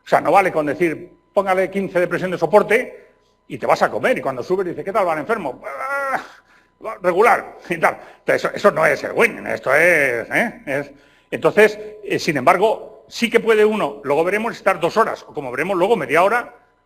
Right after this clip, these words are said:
vigilando al enfermo, más o menos directamente, si lo tolera le quito el tubo, si no lo tolera le reconecto, y a mañana, que esta noche duerma, que descanse, y que mañana estará en condiciones de hacer una nueva prueba.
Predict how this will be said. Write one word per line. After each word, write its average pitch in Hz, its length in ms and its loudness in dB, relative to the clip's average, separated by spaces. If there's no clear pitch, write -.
vigilando 143 400 -6
al 151 60 -6
enfermo, 165 480 -4
más - 220 -6
o - 20 -12
menos 151 260 -4
directamente, 202 840 -2
si - 160 -8
lo 127 160 -2
tolera 175 300 0
le 123 100 -6
quito 120 160 -4
el 160 100 2
tubo, 240 240 0
si 190 120 -4
no 131 80 -4
lo 143 100 2
tolera 175 280 2
le 127 100 0
reconecto, - 680 -2
y 139 120 -4
a 101 80 0
mañana, 185 680 -2
que 139 100 2
esta - 140 -4
noche 131 240 -4
duerma, 208 320 2
que 185 100 2
descanse, 202 840 0
y 180 100 -6
que 220 120 6
mañana 185 320 0
estará 165 200 0
en 160 60 -4
condiciones 185 460 -2
de 165 80 2
hacer 165 160 -2
una 143 160 -2
nueva 127 200 2
prueba. 101 300 -2